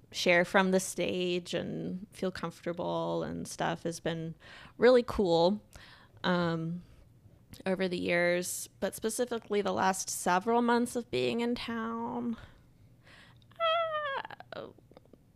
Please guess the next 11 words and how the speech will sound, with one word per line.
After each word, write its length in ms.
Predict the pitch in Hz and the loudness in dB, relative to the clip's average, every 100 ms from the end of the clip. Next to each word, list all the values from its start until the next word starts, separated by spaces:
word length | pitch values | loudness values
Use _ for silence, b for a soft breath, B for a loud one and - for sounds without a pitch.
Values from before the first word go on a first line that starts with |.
| - | -8
well, 560 | 214 233 226 220 220 226 b b b - - _ _ _ - _ _ _ _ - _ - _ _ - - | 2 6 6 6 2 -2 b b b -20 -20 _ _ _ -20 _ _ _ _ -20 _ -20 _ _ -20 -4
gosh, 260 | 226 196 | -2 -2
there's 140 | 208 214 | -2 -2
been 140 | 247 | 0
a 60 | 226 | 0
lot. 320 | 202 185 - - - - | 2 2 0 -6 -20 -2
I 40 | 233 | 0
think 220 | 311 320 | 0 0
the 60 | |
night 400 | 302 226 226 226 - - | 0 2 0 -2 -6 0
of 260 | 196 190 | 2 4